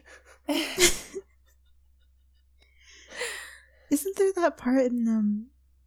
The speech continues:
Speaker 2: that part where he's like, "Oh, Graystripe doesn't wanna hang out.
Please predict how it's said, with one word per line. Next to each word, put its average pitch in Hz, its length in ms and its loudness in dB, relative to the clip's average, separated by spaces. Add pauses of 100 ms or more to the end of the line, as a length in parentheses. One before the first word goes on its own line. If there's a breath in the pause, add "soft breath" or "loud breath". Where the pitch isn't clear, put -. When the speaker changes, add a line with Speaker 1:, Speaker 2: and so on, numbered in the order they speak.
(520)
Speaker 2:
that 233 180 -6
part 226 160 0
where 226 60 4
he's 220 140 -2
like, 220 120 -4
"Oh, 254 520 2
Graystripe 302 360 -4
doesn't 311 240 0
wanna 262 180 6
hang 226 260 4
out. 165 420 -2